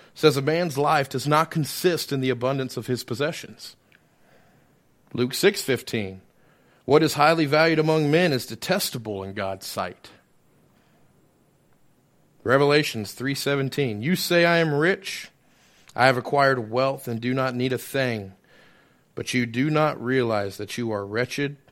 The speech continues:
pitiful, poor, blind, and naked." And Matthew thirteen twenty-two,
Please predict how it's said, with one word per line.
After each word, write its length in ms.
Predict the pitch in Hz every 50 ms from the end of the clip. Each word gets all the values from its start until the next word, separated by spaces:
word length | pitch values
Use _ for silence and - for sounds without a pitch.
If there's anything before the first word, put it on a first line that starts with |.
| _ _ _ _ _ -
pitiful, 580 | - 123 131 139 - - - 147 147 147 - _ _ _ _ _ _ _
poor, 460 | - - 127 131 139 147 147 147 139 - _ _ _
blind, 640 | 117 110 104 113 113 120 127 131 131 131 123 120 - _ _ -
and 200 | - 98 98 95
naked." 400 | 98 107 107 - - 104 - _ _ _ _ _ _ _ _ _ _ _ _ _ _ _ _ _ _ _ _ _ _ _ _ _ _ -
And 140 | 110 107 107
Matthew 340 | 113 120 120 117 - 120 113
thirteen 460 | - 123 120 107 - - 127 127 120
twenty-two, 600 | - - 131 131 127 123 - - 135 104 92